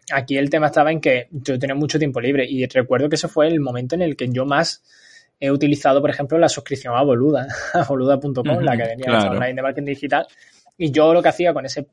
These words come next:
Speaker 1: tiempo libre era formarme, ¿no? O era en plan rollo decir, "Oye, ¿qué voy a hacer, no? ¿Cuál es mi siguiente salto, tal?". Y de hecho, mi
Speaker 2: Fíjate
Speaker 1: siguiente
Speaker 2: que
Speaker 1: salto al final fue volver a emprender, ¿no?
Speaker 2: que era un salto, o sea, lo que te estaba
Speaker 1: Claro.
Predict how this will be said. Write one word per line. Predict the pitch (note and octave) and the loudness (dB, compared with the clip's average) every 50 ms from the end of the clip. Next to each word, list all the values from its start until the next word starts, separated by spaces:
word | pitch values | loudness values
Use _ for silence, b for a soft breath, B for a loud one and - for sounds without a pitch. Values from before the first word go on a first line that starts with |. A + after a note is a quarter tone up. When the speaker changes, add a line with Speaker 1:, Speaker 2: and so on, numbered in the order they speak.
| _ _ | _ _
Speaker 1:
tiempo | - E3 D#3 D3 D3+ D3 | -2 -2 -2 0 0 -2
libre | C#3 C#3+ D3 D#3 D3 | 0 0 0 0 2
era | C#3+ D3 - | 2 0 0
formarme, | - - B2+ A#2 A#2+ C#3 D3 C#3 A#2+ A#2 A2+ | 0 -2 -4 -2 0 0 0 0 -2 -8 -10
¿no? | A#2+ C3 C#3 | -10 -10 -10
O | C3+ B2+ B2 A#2 A#2+ | -10 -10 -8 -6 -6
era | B2 B2+ B2+ | -4 -4 -4
en | B2 A#2+ | -4 -4
plan | B2+ B2+ B2+ B2+ B2+ | -4 -6 -4 -4 -2
rollo | B2+ B2 B2 B2+ B2+ | -2 -2 0 0 0
decir, | B2 A#2+ - B2+ A2+ | -2 -2 -4 -8 -6
"Oye, | A2+ C3 C3 B2 A2+ A2+ A2+ A2+ A#2 - - - | -6 -4 -4 -4 -6 -8 -12 -18 -20 -20 -20 -8
¿qué | - - | -4 0
voy | C3 C3 C#3 C3+ | 0 2 4 2
a | B2 | 2
hacer, | - - - C3+ C3+ B2+ A#2+ A#2+ | 2 2 2 2 4 2 2 -2
no? | B2+ C3+ C#3 | -4 -6 -4
¿Cuál | - B2 B2 C3 | -4 -4 -4 -4
es | B2+ | -6
mi | C3 C3 B2 | -6 -10 -12
siguiente | - - B2+ A#2+ A#2 - - - | -12 -12 -12 -12 -12 -12 -12 -8
salto, | - C3 B2+ C3+ C3 B2+ A#2+ A2+ A2+ | -4 -2 -2 -2 -2 -4 -8 -8 -4
tal?". | - B2 B2+ B2 B B B B B B - | -2 -2 -2 -2 B B B B B B -8
Y | C#3 C3 | -4 -2
de | A#2 | 0
hecho, | D3 D3 F3 | 0 0 2
mi | E3+ | 2
Speaker 2:
Fíjate | F3+ | 2
Speaker 1:
siguiente | F3+ D#3+ - - | 2 0 -4 -8
Speaker 2:
que | C#3 - | -8 -4
Speaker 1:
salto | - B2+ A#2+ - C#3 | -2 -2 -2 0 -2
al | B2+ | -4
final | - - B2+ B2+ B2+ B2 | -4 -4 -2 -2 -2 -2
fue | - - C3 B2+ C3 B2+ - _ | -2 -2 0 0 0 -2 -4 _
volver | - B2+ B2 A#2+ A#2+ A#2+ | -4 -4 -2 0 0 -2
a | A#2 | -2
emprender, | A2+ A2+ A#2 A2 A2 B2+ C3+ B2+ A#2 | -6 -8 -14 -10 -6 -6 -6 -6 -6
¿no? | A#2+ - _ B B B B B B B | -12 -20 _ B B B B B B B
Speaker 2:
que | - C#3 | -6 -4
era | C3+ B2+ C3 | -4 -2 -4
un | C#3 C3+ | -6 -6
salto, | - - C#3+ D#3 E3 D#3+ E3+ G2 F2 - _ _ | -4 -2 -2 -2 -2 -4 -8 -12 -14 -14 _ _
o | - | -12
sea, | - - C3 | -8 -6 -4
lo | B2+ B2+ A#2+ | -4 -4 -4
que | B2+ A2+ | -6 -10
te | A2 | -12
estaba | - A#2+ B2+ B2+ | -8 -6 -4 -2
Speaker 1:
Claro. | D3+ C3+ | 0 0